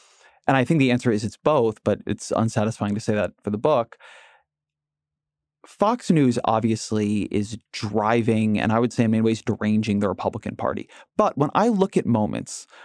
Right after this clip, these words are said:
when I think Fox News wanted to drive things in a different direction. So in twenty thirteen, there's clearly an effort, um, alongside a lot of other elite Republicans, Fox News wants to embrace the idea that immigration reform would be good for the Republican Party. And so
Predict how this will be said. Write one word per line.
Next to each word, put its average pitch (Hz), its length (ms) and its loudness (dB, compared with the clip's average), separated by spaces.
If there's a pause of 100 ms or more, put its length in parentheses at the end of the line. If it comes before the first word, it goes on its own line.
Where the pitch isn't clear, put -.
(160)
when 117 340 2
I 117 80 2
think 156 340 -2
Fox 139 320 -2
News 117 220 2
wanted 110 340 0
to 117 80 0
drive 107 300 -2
things 107 180 0
in 101 80 -2
a 92 60 -6
different - 240 -6
direction. - 500 -8 (300)
So 113 480 2
in 110 200 2
twenty 135 320 2
thirteen, 170 760 0 (200)
there's - 180 2
clearly 170 520 2
an 156 160 2
effort, 160 480 0
um, 110 320 0 (160)
alongside 113 480 0
a 104 40 0
lot 107 180 2
of 110 80 -2
other 117 200 2
elite 120 180 2
Republicans, 143 520 -2
Fox 143 320 -4
News 151 200 0
wants 113 380 -2
to 135 140 2
embrace 110 400 -2
the 117 100 0
idea 107 480 0 (380)
that 120 240 2
immigration 131 480 2
reform 120 260 0
would 110 80 2
be 104 80 -2
good 107 160 0
for - 60 -10
the 107 80 2
Republican 104 360 -4
Party. - 380 -8
And 113 160 -4
so 113 240 -2